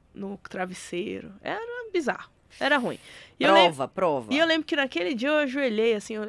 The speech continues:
Speaker 1: um desses dias eu ajoelhei, assim, no chão e falei: "Caramba, Deus, me dá um apartamento desse tamanho aqui, mas com isso e com isso e com box e não sei o quê.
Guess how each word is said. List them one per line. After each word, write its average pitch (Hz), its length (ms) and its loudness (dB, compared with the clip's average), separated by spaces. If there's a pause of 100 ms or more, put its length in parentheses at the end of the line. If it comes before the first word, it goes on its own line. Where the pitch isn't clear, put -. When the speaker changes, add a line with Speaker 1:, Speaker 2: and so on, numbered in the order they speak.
(340)
Speaker 1:
um 269 140 -6
desses 220 320 -4
dias 226 220 -8
eu 226 60 -2
ajoelhei, 208 460 -4
assim, 202 200 -14
no 196 60 -12
chão 208 260 -10
e 202 40 -12
falei: 208 260 -12
"Caramba, 208 600 -10
Deus, 202 420 -14 (520)
me 220 80 -10
dá 233 220 -4
um 269 340 -6
apartamento 233 600 -10
desse 226 460 -10
tamanho 214 400 -8
aqui, 269 240 -10
mas 254 240 -6
com 220 260 -10
isso 277 280 -12
e - 20 -14
com 220 240 -12
isso 285 480 -8
e 254 80 -10
com 233 180 -10
box 196 600 -8
e - 20 -14
não 247 100 -10
sei 247 160 -14
o - 60 -20
quê. 254 240 -8